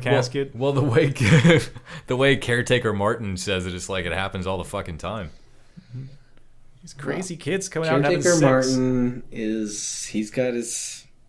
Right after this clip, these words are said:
Speaker 3: he's got his priorities in that bottle, so I don't really know what's true and what's not true with that guy.
Speaker 2: That's a good point. Megan is talking to the girls over at the camp,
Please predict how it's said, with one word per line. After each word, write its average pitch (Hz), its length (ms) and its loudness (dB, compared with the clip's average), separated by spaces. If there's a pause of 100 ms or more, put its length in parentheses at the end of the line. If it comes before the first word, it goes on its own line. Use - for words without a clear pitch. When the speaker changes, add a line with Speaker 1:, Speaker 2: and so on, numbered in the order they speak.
(120)
Speaker 3:
he's 113 120 -12
got 135 120 4
his 131 100 2
priorities 104 840 0
in 90 120 -10
that 85 260 -10
bottle, 87 460 -6
so 90 260 -8
I 98 60 -6
don't 107 180 -8
really 110 160 -8
know 101 220 -8
what's 101 240 -8
true - 420 -14 (160)
and 85 100 -16
what's - 280 -14
not 101 220 -12
true - 260 -16
with - 140 -20
that - 200 -16
guy. - 140 -18 (1400)
Speaker 2:
That's - 160 -12
a - 40 -12
good 92 200 -14
point. 78 200 -16 (1120)
Megan 180 360 4
is 147 100 2
talking 135 320 0
to 117 60 0
the 104 80 -4
girls 101 680 -4 (960)
over 101 220 -6
at 95 100 -6
the 98 80 -10
camp, 90 420 -8